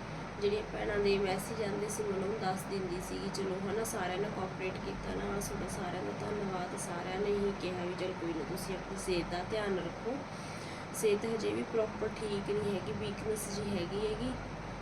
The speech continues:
ਤੇ ਪਰ ਫਿਰ ਵੀ ਮੈਂ ਸੋਚਿਆ ਬਹੁਤ ਦਿਨ ਹੋ ਗਏ ਆਪਾਂ ਨੇ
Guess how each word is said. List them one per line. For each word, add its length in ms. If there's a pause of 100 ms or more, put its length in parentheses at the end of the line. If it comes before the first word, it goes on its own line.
(200)
ਤੇ 280 (120)
ਪਰ 200 (100)
ਫਿਰ 140
ਵੀ 180
ਮੈਂ 220
ਸੋਚਿਆ 320
ਬਹੁਤ 360
ਦਿਨ 260
ਹੋ 160
ਗਏ 100
ਆਪਾਂ 220
ਨੇ 100